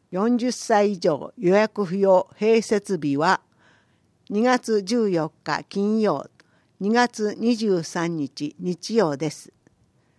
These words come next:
取扱医療機関で実施するがん検診について、料金は無料から千五百円。要予約。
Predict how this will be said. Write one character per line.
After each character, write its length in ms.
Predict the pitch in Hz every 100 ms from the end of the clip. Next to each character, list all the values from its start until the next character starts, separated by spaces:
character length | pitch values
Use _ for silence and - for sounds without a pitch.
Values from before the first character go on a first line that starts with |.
| _ -
取 320 | 196 254 262
扱 380 | 247 - 214 208
医 260 | 202 196
療 240 | 196 233 226
機 120 | -
関 280 | 202 170 151
で 220 | 160 -
実 160 | 139 208
施 220 | - 220
す 180 | - 196
る 160 | 190 -
が 160 | 190 226
ん 160 | 240
検 280 | - 240 202
診 280 | - 156 147
に 100 | 147
つ 140 | 165
い 100 | 151
て、 240 | - - - _ _ _ _ _ -
料 260 | 233 233
金 300 | - 165 147
は 200 | 151 151 - _ 165
無 160 | 165
料 260 | 233 233 214
か 220 | - 202
ら 220 | 156 - _
千 300 | - 220 170
五 140 | 151
百 340 | 160 170 - 143
円。 220 | 131 - _ _ _ _ _
要 280 | 233 226 151
予 180 | 147 147
約。 440 | 156 - 143 -